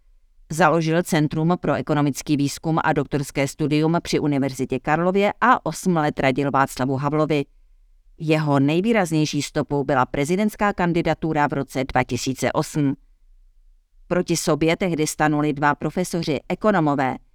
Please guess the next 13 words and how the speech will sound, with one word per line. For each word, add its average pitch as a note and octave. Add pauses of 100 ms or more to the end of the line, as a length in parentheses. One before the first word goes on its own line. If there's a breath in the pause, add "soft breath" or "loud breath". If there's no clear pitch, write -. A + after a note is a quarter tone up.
(200)
ale C3+
jinak D#3+ (200)
muži D3
zcela C3+
rozdílní. D3+ (960)
Václav G#3
Klaus D#3
si D#3
byl D3
vždycky D3
jistý C3+
sám C3
sebou. D3+